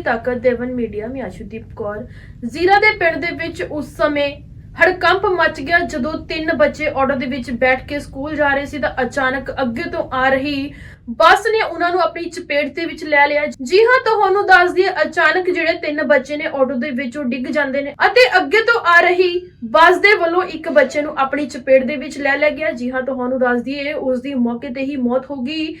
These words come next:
ਦੱਸਿਆ ਜਾ ਰਿਹਾ ਕਿ ਦੋ ਬੱਚੇ ਜਿਹੜੇ ਨੇ ਗੰਭੀਰ ਜ਼ਖਮੀ ਹੋਏ ਨੇ, ਜਿਨ੍ਹਾਂ ਨੂੰ ਹਸਪਤਾਲ ਵਿੱਚ ਦਾਖਲ ਕਰਵਾਇਆ ਗਿਆ, ਜਿੱਥੇ ਉਹਨਾਂ ਦਾ ਇਲਾਜ ਚੱਲ ਰਿਹਾ। ਤਾਂ ਤੁਹਾਨੂੰ ਦੱਸ ਦਈਏ, ਇਹ ਦਰਦਨਾਕ ਸੜਕ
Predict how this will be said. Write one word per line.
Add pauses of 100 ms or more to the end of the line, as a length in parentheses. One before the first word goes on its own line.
(260)
ਦੱਸਿਆ
ਜਾ
ਰਿਹਾ
ਕਿ
ਦੋ
ਬੱਚੇ
ਜਿਹੜੇ
ਨੇ
ਗੰਭੀਰ
ਜ਼ਖਮੀ
ਹੋਏ
ਨੇ, (260)
ਜਿਨ੍ਹਾਂ
ਨੂੰ
ਹਸਪਤਾਲ
ਵਿੱਚ
ਦਾਖਲ
ਕਰਵਾਇਆ
ਗਿਆ,
ਜਿੱਥੇ
ਉਹਨਾਂ
ਦਾ
ਇਲਾਜ
ਚੱਲ
ਰਿਹਾ। (320)
ਤਾਂ
ਤੁਹਾਨੂੰ
ਦੱਸ
ਦਈਏ,
ਇਹ
ਦਰਦਨਾਕ
ਸੜਕ